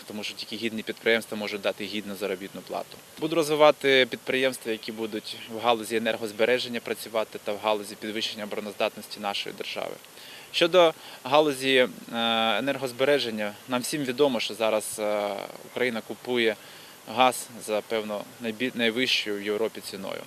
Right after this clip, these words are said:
Ні в кого взагалі не виникає сумнівів щодо подальшої політики Росії по відношенню у-, України. Ми бачимо, що зараз ведеться вой-, війна, і газова війна незабаром. Тому, на мою думку, газ не буде дешевшати, а, певно, буде тільки дорожчати.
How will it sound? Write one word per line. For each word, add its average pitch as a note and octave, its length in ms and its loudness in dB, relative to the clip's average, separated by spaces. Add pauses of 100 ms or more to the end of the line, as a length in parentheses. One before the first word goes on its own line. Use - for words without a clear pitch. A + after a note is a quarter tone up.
(120)
Ні D#3+ 100 2
в D3+ 60 -4
кого E3 300 6
взагалі C3 380 2
не B2 140 0
виникає A#2+ 760 4
сумнівів A2+ 600 -2 (280)
щодо G#2+ 460 -2 (220)
подальшої A2+ 460 2
політики A2 500 -2
Росії A2 380 -4
по G#2+ 120 -6
відношенню G#2 480 -6
у-, - 440 -10
України. G#2+ 480 -4 (360)
Ми A2 80 -8
бачимо, G#2 460 0
що G2 260 -4 (340)
зараз G#2+ 260 0
ведеться A2 360 -2
вой-, A2 240 -2
війна, B2 440 0
і G#2+ 100 -6
газова A2+ 420 0
війна G#2 280 -4
незабаром. G#2+ 600 0 (140)
Тому, G#2 340 -8 (420)
на A2+ 120 -6
мою A2+ 240 -4
думку, A2 440 -4
газ A2 260 0
не A2+ 60 -6
буде G#2 240 -6
дешевшати, G#2 680 -2 (240)
а, - 80 -6
певно, A2 280 -2
буде G#2 240 -8
тільки G#2 260 -10
дорожчати. G#2+ 560 -2